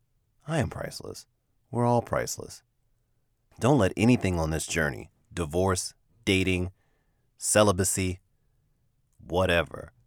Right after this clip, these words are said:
don't let anything on this journey that you may be on trick you into believing that you are worth an iota less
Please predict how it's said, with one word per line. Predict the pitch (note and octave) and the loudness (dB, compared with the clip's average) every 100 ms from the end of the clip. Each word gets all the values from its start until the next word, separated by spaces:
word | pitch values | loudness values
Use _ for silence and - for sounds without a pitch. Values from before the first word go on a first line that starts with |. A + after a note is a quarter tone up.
| - | -12
don't | A2+ B2 | -6 -4
let | F#2 - | -6 -2
anything | A2 A#2 G2 E2+ | 2 2 2 -2
on | D#2+ D#2 | -2 -4
this | D2 | -6
journey | - D#2+ D2+ | -4 -2 -2
that | C#2 - - | -6 -8 -4
you | |
may | F2+ D#2 | -4 -4
be | D2 D#2+ | -4 -4
on | D#2 D#2+ E2+ F#2 - _ _ _ _ _ _ _ _ _ _ _ | -2 -2 -4 -6 -12 _ _ _ _ _ _ _ _ _ _ _
trick | - - E3 - | -8 0 0 0
you | G#2+ | 0
into | E2 D2 | 0 -2
believing | D#2+ E2 D2+ C2+ | -4 -4 -4 -6
that | C#2 - | -8 -8
you | G2 | -6
are | E2 - _ _ _ _ | -8 -10 _ _ _ _
worth | F#2 E2+ F#2 F#2 - _ _ _ | -14 -2 0 0 -4 _ _ _
an | - | 0
iota | G#2 G2+ D3+ C#3 G2 | 6 8 10 10 8
less | F#2+ D#2+ - - | 8 4 2 -4